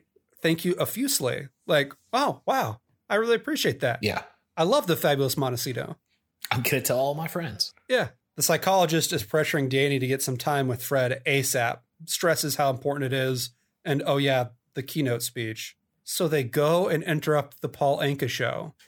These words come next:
Speaker 2: That Danny had gotten
Speaker 1: How,
Speaker 2: him the tickets
Speaker 1: how would
Speaker 2: for.
Speaker 1: Danny agree to do that?
Speaker 2: Yeah, that he, the, the shrink tells Danny that, oh, it is, it is of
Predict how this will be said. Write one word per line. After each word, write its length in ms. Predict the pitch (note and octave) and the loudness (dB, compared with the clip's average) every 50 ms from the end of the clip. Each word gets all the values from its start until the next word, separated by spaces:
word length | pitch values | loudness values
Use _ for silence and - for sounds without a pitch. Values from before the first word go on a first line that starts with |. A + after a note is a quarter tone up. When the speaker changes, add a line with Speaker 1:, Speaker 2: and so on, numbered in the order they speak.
| _ | _
Speaker 2:
That 220 | - C3 C3+ B2 A2 | 0 0 0 0 0
Danny 340 | C3 C3+ C#3+ D#3 E3 D#3 C3+ | 0 0 2 2 2 2 0
had 180 | A2 C#3+ C3 C3 | 0 -2 -2 0
gotten 240 | D3 D3+ - D#3 | -2 0 2 2
Speaker 1:
How, 100 | D3+ F3+ | 2 2
Speaker 2:
him 40 | D#3+ D3 | 2 2
the 40 | C3+ | 0
tickets 200 | - - A3 C4+ | 0 2 2 2
Speaker 1:
how 60 | D4+ | 4
would 120 | D#4+ E4+ G#3+ | 2 2 2
Speaker 2:
for. 40 | D3+ | 4
Speaker 1:
Danny 300 | F#3+ F#3+ A3+ B3 B3 G#3+ | 2 2 2 2 2 2
agree 300 | F3 D3 C3 D#3+ G3 A3+ | 2 2 2 0 2 2
to 80 | G#3 D#3+ | 2 2
do 220 | C#3 D#3 G#3+ C#4 | 2 2 0 2
that? 380 | A3+ D#3 B2+ A#2+ B2 - - _ _ - | 2 2 2 2 0 -2 -4 _ _ -6
Speaker 2:
Yeah, 320 | - C3+ A#2+ A2+ G2+ F#2 - - - - | 0 2 2 2 2 0 -2 -6 -6 -4
that 440 | C3 C3 C3+ C3 - - - - _ _ - | 0 0 0 0 -2 -6 -16 -20 _ _ -8
he, 400 | - - D3 C#3+ C3+ - - - C3 | -4 -2 0 0 -2 -4 -8 -6 -4
the, 320 | A#2+ C3 C3 B2 B2 G#2+ A#2 | -2 0 0 0 -2 -4 -4
the 100 | A#2 A#2+ | -2 0
shrink 540 | - - - - D3 D#3+ E3 E3 E3+ - - | 2 2 2 2 0 0 0 -2 -4 -4 -2
tells 320 | - C#3 B2+ B2+ A#2 - | 0 0 0 0 -2 -4
Danny 440 | - - A2 A2 A2+ A2+ A2 A2 G#2+ | -4 -2 -2 -2 -2 -2 -2 -4 -4
that, 200 | G2+ G2+ G2 - - | -4 -6 -6 -2 -2
oh, 320 | B2 B2 A#2+ A#2 A2+ A2 | 0 0 2 0 0 0
it 80 | A2 G#2+ | -2 -4
is, 260 | G#2 G2 F#2+ F#2 - - | -2 -2 0 0 0 0
it 80 | - A2 | -2 -4
is 160 | A2 G#2 G2+ | -2 -2 -2
of 300 | G2+ G2+ G2 F#2 - - | -4 -4 -4 -6 -8 -8